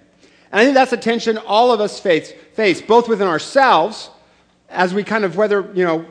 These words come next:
kind of go between either just kind of letting ourselves off the hook for our bad behavior or feeling miserable and rotten about it. But it's also a tension we face in dealing with others. The friend who leaves his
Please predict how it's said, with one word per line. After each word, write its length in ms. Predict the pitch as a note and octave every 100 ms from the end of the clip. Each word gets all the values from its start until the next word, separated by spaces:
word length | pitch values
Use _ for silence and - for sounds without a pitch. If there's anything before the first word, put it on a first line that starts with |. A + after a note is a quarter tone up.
| -
kind 180 | G3+
of 60 | F3
go 120 | G3
between 380 | G#3 G3 - F#3+
either 220 | F#3 F3+ E3+
just 180 | E3+
kind 160 | - F3+
of 60 | D#3
letting 220 | G#3+ G#3
ourselves 420 | G3 G3+ F#3+ F3+
off 180 | F#3 F#3
the 80 | D3+
hook 300 | F3+ F#3 -
for 140 | D#3
our 80 | C#3+
bad 280 | D#3+ E3 E3
behavior 560 | D3+ D#3 D#3+ D#3+ F3+ F3+ _ _ _
or 200 | - G3
feeling 760 | - - G#3+ G3 D#3 D3 C3 D#3+
miserable 460 | A3 G3 G3+ F3
and 100 | D#3
rotten 280 | F3 F#3 F3+
about 280 | B2+ G#2+ F#2+
it. 140 | A#2 - _ _ _ _ _ _ _ _ _
But 80 | G#3+
it's 140 | A3
also 280 | C4+ C#4 C#4
a 60 | A3
tension 340 | A3 A#3 A3+
we 80 | G#3
face 320 | G#3 G#3+ G3
in 120 | G3
dealing 260 | E3+ E3+ F3
with 100 | F#3+
others. 600 | B3+ G#3 G#2 - - - _ _ _ _ _ _ _ -
The 80 | F#3+
friend 420 | - B3+ B3 F3+
who 100 | F#3
leaves 280 | G#3 A3+ E3+
his 400 | G#3 F#3 F#3